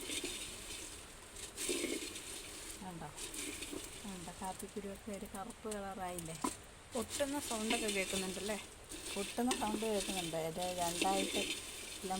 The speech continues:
Speaker 1: പൊട്ടി പൊട്ടി കേട്ടോ.
Speaker 2: കശുവണ്ടി വറക്കുന്നോ?
Speaker 1: ഉം. എല്ലാം ഇതായും തോന്നുന്നു, നല്ല പുകയൊക്കെ വരുന്നുണ്ട് ഇതിനകത്തുനിന്ന് ചട്ടിക്കകത്തുനിന്ന്. ഇത്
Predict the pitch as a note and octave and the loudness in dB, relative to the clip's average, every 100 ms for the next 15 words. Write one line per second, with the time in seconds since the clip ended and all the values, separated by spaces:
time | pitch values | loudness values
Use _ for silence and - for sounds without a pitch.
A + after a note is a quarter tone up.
0 | G3+ F3+ G3+ - G3 A#3 - - - - | 0 0 -2 -2 -2 0 -2 -2 0 2
1 | - - - - - - - - - - | 2 0 -2 -4 6 10 10 8 -8 -2
2 | G#3 G3 D3+ - - - - - - - | 0 2 0 -6 -8 -4 -2 -2 -2 -2
3 | - - - - - - - - - - | -2 -2 -2 -2 -2 -4 -8 -10 -14 -12
4 | - - - - G#3 - B3 - D4 C#4 | -6 -4 -2 -2 0 2 6 6 6 4
5 | C4+ D4+ G#3+ G3+ G3 F#3+ E3+ - - - | 4 4 2 0 -2 -2 -6 -12 -6 -4
6 | - - - - - - - - - - | -2 -2 -4 0 0 0 -4 -6 -6 -8
7 | - - - - F#3 F3 D#3+ C#3+ - - | -8 -8 -4 0 2 2 2 -4 -2 0
8 | - - - - - - - - - - | 0 0 -2 -2 -2 -4 -8 -6 -4 -4
9 | F#3+ F3 F3 G3 G3+ - - G3 G3 G3 | -4 -2 0 4 8 10 10 8 4 4
10 | G#3+ G3 F3 E3+ D#3+ F#3 F3+ E3 E3 G3+ | 4 4 4 4 2 2 4 6 8 6
11 | G3+ - E3+ F3 F#3+ F3 D#3+ D#3+ D#3+ D#3 | 4 2 2 4 4 4 2 2 2 4
12 | D3+ F3+ E3 - - - - - - - | 2 4 4 4 2 -2 -4 -6 -6 -6
13 | - - - F#3+ - G3+ F3 - E3 - | -6 -6 -4 -6 -6 0 2 2 0 -2
14 | - - - - - | 0 0 0 0 0